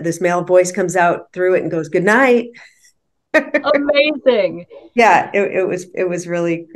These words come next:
Speaker 1: great. And, um, yeah, it's just, uh, it's, it's a fun place. And then we had some other tours where we'd hear about different hauntings. And what's your favorite, uh, s-,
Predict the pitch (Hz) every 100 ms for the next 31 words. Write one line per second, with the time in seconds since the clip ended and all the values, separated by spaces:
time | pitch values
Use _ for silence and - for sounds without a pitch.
0 | - - 165 160 156 156 - _ 160 160
1 | 156 151 151 135 151 - _ _ _ _
2 | - - _ 254 247 175 170 214 - 254
3 | 233 - 208 185 175 - 202 196 - 196
4 | 202 - 208 202 202 196 196 190 185 180
5 | 175 170 170 175 170 170 170 165 160 156
6 | 156 151 143 151 147 156 147 147 143 -
7 | 156 151 - 147 151 151 151 143 151 160
8 | 196 202 226 226 175 151 143 - - 139
9 | 135 147